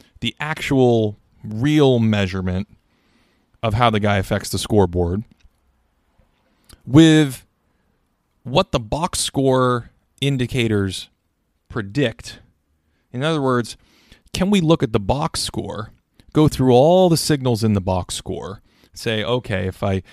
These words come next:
if I take a guy's, uh, sort of box score footprint, and then I try to predict what his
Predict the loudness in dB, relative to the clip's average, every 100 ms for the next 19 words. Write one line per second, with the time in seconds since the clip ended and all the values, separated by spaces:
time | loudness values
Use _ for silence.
0 | _ -12 -8 -8 -8 -8 -6 -2 0 0
1 | -2 -8 _ _ -8 -4 -4 -4 -8 -6
2 | -2 -2 -2 -8 _ -10 -6 -6 -6 -8
3 | -2 0 -2 -2 -2 -2 -6 -6 -8 -12
4 | -20 -20 -20 _ _ _ _ -6 -2 0
5 | 2 4 4 2 -2 -4 -2 -4 -4 -8
6 | -8 -6 -2 -2 -2 -10 -14 -16 _ _
7 | _ _ _ _ _ _ -10 0 2 2
8 | 2 2 2 0 -6